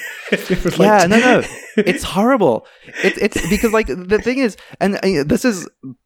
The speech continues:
Speaker 2: pu-, purely, like, selfish perspective, but, like, you know, when some people say, like, "Oh, this, this game is one of the,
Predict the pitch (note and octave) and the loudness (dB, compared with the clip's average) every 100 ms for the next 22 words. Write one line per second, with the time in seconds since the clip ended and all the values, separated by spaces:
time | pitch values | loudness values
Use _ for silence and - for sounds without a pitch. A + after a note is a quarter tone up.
0 | - - - G#3+ - - A#3+ A3 F3 - | -20 -10 -2 -2 -2 0 2 2 2 0
1 | - E3+ D#3 - C#3 D3 - A2 A#2+ C#3 | 0 0 0 -4 -2 -2 -2 -4 -2 0
2 | C3+ C#3+ D#3 B2 D3 E3+ G#3 E3+ G#3 G3+ | 0 0 -2 0 -2 -2 -4 -4 -2 -2
3 | - F3 D#3 - D#3 C#3 C#3+ D3 - C3+ | 0 0 0 0 2 4 2 -2 -4 -4
4 | D3 D3 C#3+ C3 A2 G2+ A2 G#2 A2+ B2 | -2 0 0 0 0 -2 -4 -4 -2 0
5 | C3 A2 A2+ G#2+ G#2 | 0 0 2 4 2